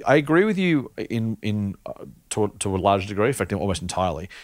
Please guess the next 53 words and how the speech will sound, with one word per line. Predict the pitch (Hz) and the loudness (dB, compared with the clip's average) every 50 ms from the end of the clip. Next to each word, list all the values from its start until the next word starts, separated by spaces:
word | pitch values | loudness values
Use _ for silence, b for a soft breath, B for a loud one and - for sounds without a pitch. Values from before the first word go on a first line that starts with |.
| B B | B B
But | - 117 | 4 6
what | 123 165 185 | 8 8 10
I | 185 | 8
have | 151 143 139 | 8 6 6
said | - 131 | 4 2
to | 117 | 2
people | - 113 110 107 107 | 2 2 4 4 4
is | 104 92 | 2 4
there | 98 113 110 | 4 4 4
are | 107 | 4
two | - - - 147 160 170 | 2 0 0 2 2 2
things | 156 - - 113 110 104 | 0 -2 -4 -4 -2 -2
that | 98 95 | -2 0
are, | 95 95 - _ _ | -2 -2 -4 _ _
that | - 104 - | -4 -4 -2
can | 107 101 | -2 -4
be | 90 | -4
true | - - 104 | -2 -4 -4
at | - - | -6 -6
the | - | -6
same | - - 78 76 78 | -6 -6 -6 -8 -8
time. | - - - - - _ b b b b b b b b | -12 -14 -14 -14 -16 _ b b b b b b b b
The | b 110 | b 6
numbers | 131 156 165 160 | 6 6 6 6
are | 175 143 | 6 6
the | 123 131 | 6 6
numbers | 117 110 107 98 101 | 4 2 2 2 2
are | 92 | 2
the | 85 95 | 2 0
numbers, | 85 78 73 73 73 - - - _ _ _ b b b b b b | -2 -2 -4 -8 -10 -12 -14 -14 _ _ _ b b b b b b
and | - 110 123 | 2 4 6
they | 123 113 | 6 6
have | 113 117 110 | 6 6 4
an | 107 | 4
impact. | 101 92 - 69 - - - - | 2 0 0 -4 -6 -6 -4 -2
And, | 107 107 104 - | 0 0 2 2
and | - 101 104 107 | 0 0 2 2
what | 113 120 - - | 2 2 2 0
you | 156 | 0
do | 135 - 165 165 156 | 2 4 6 6 6
with | 147 139 | 4 2
the | 120 - | 2 4
maths | 131 147 143 - | 4 4 4 0
is | 127 98 | -2 -2
the | 101 | -2
maths. | 85 67 - - - b b b b b b b b | -4 -6 -6 -10 -16 b b b b b b b b
Whether | 113 151 220 233 226 | 6 8 8 8 8
those | 196 185 156 123 120 | 8 8 8 6 4
maths | 135 127 - - | 2 0 2 0
are | 110 92 | 0 0
justifiable | - 113 - - - - - 87 87 135 175 131 98 113 127 - | 0 0 0 -2 -4 -4 0 2 4 4 4 2 2 -2 -2 2
or | - 98 98 | 2 4 6
worthwhile, | 104 104 101 - - 98 98 117 135 110 90 101 123 b | 6 6 4 4 2 0 4 4 6 6 6 6 4 b